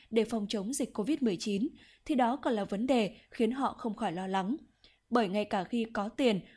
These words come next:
cũng không dễ thuê được xe. Vậy mà thời gian qua,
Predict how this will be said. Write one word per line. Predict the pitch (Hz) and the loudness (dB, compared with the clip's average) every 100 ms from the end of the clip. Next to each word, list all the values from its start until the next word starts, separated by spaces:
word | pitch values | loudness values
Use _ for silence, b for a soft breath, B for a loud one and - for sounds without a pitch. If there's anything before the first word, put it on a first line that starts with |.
| _ | _
cũng | 226 220 | -2 0
không | 294 233 | -2 -2
dễ | 208 233 | -2 -4
thuê | 254 247 | -2 -2
được | 208 - | 0 0
xe. | - 247 226 B B B - | 2 4 2 B B B -4
Vậy | 208 240 | 0 0
mà | 202 202 | 0 -2
thời | 233 190 | -2 0
gian | 226 226 | 0 0
qua, | 233 254 | 6 6